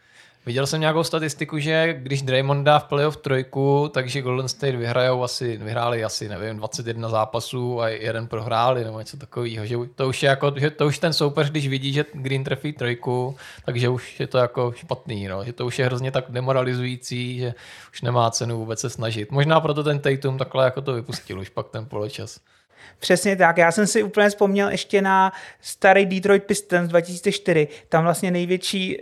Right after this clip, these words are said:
Speaker 2: největší vždycky už jakoby demoralizující pro soupeře bylo, když Ben Wallace trefil jump shot. Když Ben Wallace trefil jump shot,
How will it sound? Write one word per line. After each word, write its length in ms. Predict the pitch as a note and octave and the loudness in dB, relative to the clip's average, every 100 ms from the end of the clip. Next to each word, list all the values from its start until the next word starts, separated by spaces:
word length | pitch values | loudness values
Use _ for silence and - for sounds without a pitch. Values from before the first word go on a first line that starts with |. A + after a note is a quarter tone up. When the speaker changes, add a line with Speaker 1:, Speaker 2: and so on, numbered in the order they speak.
| - | -2
Speaker 2:
největší 420 | E3+ F3+ F3+ G3 | -2 0 -2 -6
vždycky 540 | F3+ F3 - F#3 F#3 | -6 -8 0 0 0
už 180 | - E3 | -4 -4
jakoby 240 | F#3 F3+ F3+ | -2 4 6
demoralizující 640 | F#3 F#3 F3+ F3+ F3+ G#3 | 8 8 8 6 -2 -2
pro 120 | F#3 | 0
soupeře 360 | E3+ F3+ F3+ F#3 | 2 0 2 2
bylo, 200 | F3 F3+ | 6 4
když 140 | F3+ | 4
Ben 200 | E3 F3+ | 4 4
Wallace 220 | E3 E3+ | 6 2
trefil 240 | E3+ E3 E3+ | 2 0 0
jump 200 | D3+ C#3+ | 0 -2
shot. 180 | - C#3+ | -4 -6
Když 140 | C#3+ | -4
Ben 240 | C#3+ E3 F3+ | 2 2 4
Wallace 240 | F3+ F#3 | 4 4
trefil 240 | F#3+ F3+ F3+ | 2 2 2
jump 200 | E3+ E3 | 2 2
shot, 260 | F3 E3+ | 2 2